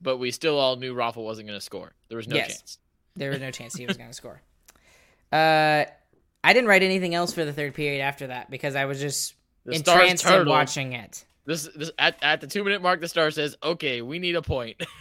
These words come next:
Speaker 1: <laughs> and they got it. And I, I
Speaker 2: Yep.
Speaker 1: applaud them for that. They, they played the, they played the turtle well in the last two minutes.
Speaker 2: We would go to O T.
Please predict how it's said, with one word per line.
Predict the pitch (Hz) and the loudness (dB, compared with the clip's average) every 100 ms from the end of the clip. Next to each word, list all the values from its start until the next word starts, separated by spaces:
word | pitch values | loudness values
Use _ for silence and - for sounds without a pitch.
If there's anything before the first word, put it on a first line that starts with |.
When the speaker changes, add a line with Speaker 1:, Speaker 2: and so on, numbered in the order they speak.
| - - | -10 -2
Speaker 1:
<laughs> | 240 - | -2 -2
and | 143 139 | -8 -2
they | 160 | -2
got | 156 139 110 | 2 0 0
it. | 92 - | -8 -10
And | |
I, | 123 | -10
I | 127 123 | -8 -4
Speaker 2:
Yep. | 151 | -2
Speaker 1:
applaud | 156 151 123 | -2 -2 -6
them | 110 - | -12 -14
for | |
that. | 107 - | -14 -12
They, | 110 | -14
they | 110 120 | -12 -12
played | 151 143 | -8 -8
the, | 135 - | -8 -12
they | 123 | -14
played | 123 151 151 | -12 -10 -10
the | 127 | -8
turtle | 165 151 127 | -6 -6 -4
well | 127 123 | -4 -4
in | 110 | -6
the | 107 | -8
last | 113 107 - | -8 -8 -10
two | 113 | -16
minutes. | 117 92 - - _ _ _ _ _ _ _ _ _ _ _ _ _ _ - | -16 -20 -20 -20 _ _ _ _ _ _ _ _ _ _ _ _ _ _ -10
Speaker 2:
We | |
would | 147 151 170 147 | -4 0 2 4
go | 170 | 4
to | 175 165 | 4 4
O | 170 | 4
T. | 160 - 233 254 240 | 2 0 0 0 -4